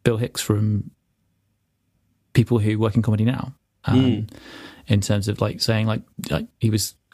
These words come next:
Speaker 1: clearly an arsehole, he was horrible
Speaker 2: Mm-hmm.
Speaker 1: to work with, he was misogynistic. <laughs> You
Speaker 2: Mm-hmm.
Speaker 1: know, um,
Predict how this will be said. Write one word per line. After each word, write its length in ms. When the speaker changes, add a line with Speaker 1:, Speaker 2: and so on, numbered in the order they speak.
Speaker 1:
clearly 220
an 100
arsehole, 380
he 40
was 120
horrible 240
Speaker 2:
Mm-hmm. 60
Speaker 1:
to 60
work 140
with, 160
he 80
was 100
misogynistic. 840
<laughs> 60
You 100
Speaker 2:
Mm-hmm. 460
Speaker 1:
know, 180
um, 160